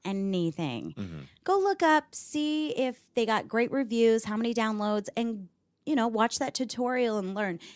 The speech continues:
Speaker 1: 'Cause I'm gonna tell you something about Snapchat. It's not easy to use. The usability sucks. But once you get the hang of it, it's amazing.
Speaker 2: Yeah. Well, and it, there's a, there's only, like, four things you really need to, like,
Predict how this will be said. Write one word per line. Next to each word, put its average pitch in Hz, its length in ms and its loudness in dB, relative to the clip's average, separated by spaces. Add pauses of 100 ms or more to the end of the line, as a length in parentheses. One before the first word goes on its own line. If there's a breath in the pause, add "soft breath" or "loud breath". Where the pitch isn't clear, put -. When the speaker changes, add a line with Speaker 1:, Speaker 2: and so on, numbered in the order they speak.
(120)
Speaker 1:
'Cause 277 140 0
I'm 294 80 6
gonna 330 160 8
tell 302 160 6
you 262 100 4
something 262 200 0
about 233 200 4
Snapchat. 269 520 2 (100)
It's 233 260 0
not 220 680 0
easy 214 420 0
to 196 160 -4
use. 170 600 0 (640)
The 220 140 2
usability 214 540 2
sucks. - 640 -6 (720)
But 233 140 6
once 277 260 2
you 311 60 0
get 285 120 -2
the 269 80 0
hang 233 220 0
of 269 100 -2
it, 339 240 0 (440)
it's - 180 -8
amazing. 339 480 -2 (300)
Speaker 2:
Yeah. 98 240 2 (640 soft breath)
Well, 170 180 8
and 165 140 4
it, 160 200 -2
there's 135 220 2
a, 139 80 0
there's 127 300 -2
only, 139 180 -4
like, 104 300 -2
four 113 500 -2
things 87 560 -6
you 80 100 -8
really 87 260 -4
need 82 260 -8
to, - 120 -8
like, 76 460 -6